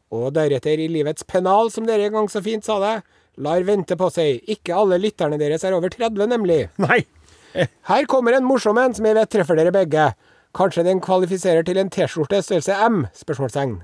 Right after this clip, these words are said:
Speaker 1: God lørdag.» Så kommer det en vits, da.
Speaker 2: Ja.
Speaker 1: Er du klar?
Speaker 2: Ja da.
Speaker 1: Et ektepar var på tur i Amerika.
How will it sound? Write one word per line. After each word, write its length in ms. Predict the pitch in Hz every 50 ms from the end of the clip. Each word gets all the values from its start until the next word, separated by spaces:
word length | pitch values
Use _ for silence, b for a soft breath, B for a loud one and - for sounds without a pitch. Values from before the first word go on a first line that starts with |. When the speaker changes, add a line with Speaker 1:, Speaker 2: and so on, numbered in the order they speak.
| 98
Speaker 1:
God 180 | 110 156 180 185
lørdag.» 440 | 180 160 156 156 160 156 139 107 - - _ _ _ _ _ - - _ _ _ _ _ _ - - -
Så 60 | 139
kommer 180 | 165 185 160
det 60 | 131 147
en 60 | 170
vits, 260 | 202 214 - - - -
da. 200 | 285 254 220 156 -
Speaker 2:
Ja. 380 | 127 127 120 117 131 170 220 240
Speaker 1:
Er 80 | 180 180
du 60 | 175
klar? 300 | 170 196 226 262 262 208 - - - -
Speaker 2:
Ja 120 | 104 101
da. 180 | 123 170 220 262 262 247 b b b b b b b b b b b
Speaker 1:
Et 140 | - 185 214 -
ektepar 520 | 262 262 - - 175 147 - 220 254 247
var 180 | 214 202 214 220
på 160 | - 220 214
tur 180 | - - 202 202 202
i 40 | 208
Amerika. 720 | 208 208 196 175 160 151 147 - 185 196 190 156 113 85